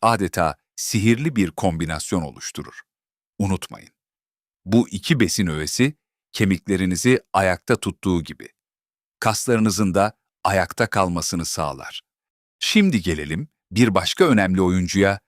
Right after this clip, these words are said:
magnezyum. Magnezyum, vücudumuzdaki üç yüzden fazla enzimatik reaksiyonda rol alan,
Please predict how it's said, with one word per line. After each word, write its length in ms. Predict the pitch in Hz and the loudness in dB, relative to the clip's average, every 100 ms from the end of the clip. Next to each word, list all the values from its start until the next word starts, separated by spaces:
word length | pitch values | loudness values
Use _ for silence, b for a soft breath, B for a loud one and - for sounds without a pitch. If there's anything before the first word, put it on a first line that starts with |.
| _ _ | _ _
magnezyum. 760 | 92 95 90 101 87 82 71 - _ _ _ _ _ | 0 2 2 0 0 -6 -12 -14 _ _ _ _ _
Magnezyum, 760 | 82 87 78 82 76 - 76 - _ _ _ - B - | -2 -2 -2 -6 -8 -10 -14 -18 _ _ _ -20 B -4
vücudumuzdaki 920 | 107 120 107 110 104 98 104 117 104 - | 0 2 4 2 0 0 2 4 2 2
üç 260 | 170 - | 0 2
yüzden 340 | 110 87 90 80 | -2 0 -2 -2
fazla 500 | 85 80 - 98 143 _ _ _ 107 | -2 -2 0 0 0 _ _ _ 0
enzimatik 680 | 107 101 120 131 190 - | 2 2 0 0 -2 2
reaksiyonda 680 | 110 98 90 - 101 95 87 | 4 4 0 -2 -2 2 0
rol 180 | 80 71 | 0 -6
alan, 320 | 64 - - | -8 -14 -20